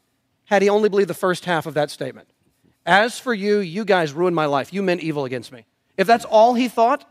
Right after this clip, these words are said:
see, we, we, we, we will be actually sinned against in grievous ways, and we will sin against others in grievous ways.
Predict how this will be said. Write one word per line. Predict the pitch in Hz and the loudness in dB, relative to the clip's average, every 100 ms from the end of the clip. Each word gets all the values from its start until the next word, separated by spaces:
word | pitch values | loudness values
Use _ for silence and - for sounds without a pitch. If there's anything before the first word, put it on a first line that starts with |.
| _ _ _ _ _ | _ _ _ _ _
see, | - 269 | -4 -4
we, | 277 240 285 | -2 0 2
we, | 262 | 2
we, | 269 240 | 0 -4
we | 220 285 220 269 | -2 -4 0 0
will | 302 | 2
be | 269 - | 0 0
actually | 196 233 - 233 214 | -2 -2 -4 0 0
sinned | - 220 202 | 2 0 2
against | 165 160 214 | -2 -4 -4
in | 185 | -4
grievous | 143 196 214 208 | -2 -2 0 0
ways, | 190 139 117 | 0 -2 -2
and | 190 | 0
we | 254 | 2
will | 285 | 2
sin | - 285 | 0 0
against | 269 269 | 0 2
others | 254 185 139 | 0 0 -2
in | - 214 | -4 -2
grievous | 180 226 214 | -2 0 0
ways. | 220 175 117 | 0 -2 -2